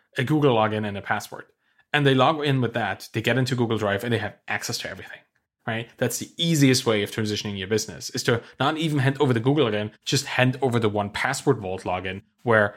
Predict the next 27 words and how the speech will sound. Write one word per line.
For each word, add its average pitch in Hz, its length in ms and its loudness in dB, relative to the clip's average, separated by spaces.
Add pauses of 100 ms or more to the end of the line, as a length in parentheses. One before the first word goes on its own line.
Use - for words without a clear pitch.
(120)
they 117 200 2
can 117 180 0
find 107 360 0
all 147 240 4
the 180 80 0
logins 101 440 -6
to 139 80 0
all 139 200 4
the 147 100 6
services - 600 -6
that 113 160 -6
you 104 80 -6
have. 85 240 -14 (560)
So 113 520 2 (600)
that's 147 200 2
important. 104 460 -4
And 175 100 0
it 165 160 2
brings 214 380 4
me 220 120 6
to 196 100 -2
the 185 100 -2
next 147 280 -6
point, - 440 -4 (640)
um, 110 520 0 (800)
account 165 320 2
separation. - 640 -6